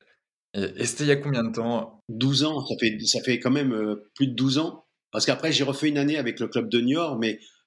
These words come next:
Speaker 2: euh, en fin de compte, parce que je me suis retrouvé du coup en procès avec le club de Tra-, de Troyes qui m'a licencié. Euh, parce qu'on n'a pas, on est, pff,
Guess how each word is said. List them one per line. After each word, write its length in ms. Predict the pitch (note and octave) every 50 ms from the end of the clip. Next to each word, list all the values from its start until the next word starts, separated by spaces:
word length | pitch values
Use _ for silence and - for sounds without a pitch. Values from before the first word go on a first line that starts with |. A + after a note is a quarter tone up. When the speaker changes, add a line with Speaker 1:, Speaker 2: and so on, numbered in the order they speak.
| _ _ _ -
Speaker 2:
euh, 200 | G#2+ G#2+ G#2+ G#2+
en 160 | A2 A2 A2
fin 140 | - B2 G#2+
de 40 | -
compte, 160 | C3 C3+ C3+
parce 120 | C3 G#2+ -
que 100 | - B2
je 80 | G#2+ A2+
me 60 | A#2+
suis 140 | - - B2
retrouvé 300 | - - - A#2 A#2+ A#2+
du 220 | G#2 - - -
coup 200 | - - D3 C3+
en 80 | G#2+ -
procès 360 | - - A#2 G#2+ - C3+ B2+
avec 260 | A2 G2 G2+ G2+ -
le 80 | G#2+ G2
club 200 | - G2+ F#2 F#2+
de 120 | G2+ G2
Tra-, 400 | G2 - - B2 B2+ A2+ - A#2+
de 120 | A2 G#2+
Troyes 320 | G#2 - - B2 B2+ B2+ B2
qui 140 | - - G#2
m'a 100 | G2+ G2
licencié. 640 | G2+ G#2 - - G#2+ G2+ - - D3+ D#3+ D#3+ - _ _ _ _ _ _ _ _ _ _ - E2+
Euh, 60 | E2
parce 180 | - F2 -
qu'on 80 | - G2+
n'a 160 | F#2+ F#2 F2+
pas, 280 | F#2 F#2+ F2+ F#2 F#2 F2+
on 140 | F2+ F#2 F#2+
est, 60 | F#2
pff, 420 | - - _ _ _ _ - -